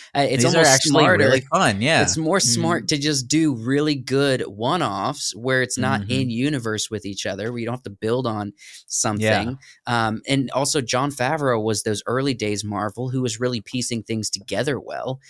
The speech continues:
Speaker 1: until they just got a whole bunch of other people involved and it fell apart.
Speaker 2: And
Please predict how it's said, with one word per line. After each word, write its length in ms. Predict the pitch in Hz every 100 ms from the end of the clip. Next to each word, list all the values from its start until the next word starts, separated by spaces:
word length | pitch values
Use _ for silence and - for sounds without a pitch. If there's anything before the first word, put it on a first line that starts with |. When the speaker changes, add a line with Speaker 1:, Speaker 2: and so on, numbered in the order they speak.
| -
Speaker 1:
until 400 | - 123 156 156 147
they 140 | 139
just 180 | 139 -
got 120 | 135
a 40 | 117
whole 160 | 127
bunch 240 | 123 127 110
of 40 |
other 140 | 113
people 300 | 107 117 104
involved 400 | 98 101 101 101
and 80 | 101
it 80 | -
fell 260 | - 107 92
apart. 380 | - 147 - -
Speaker 2:
And 200 | 151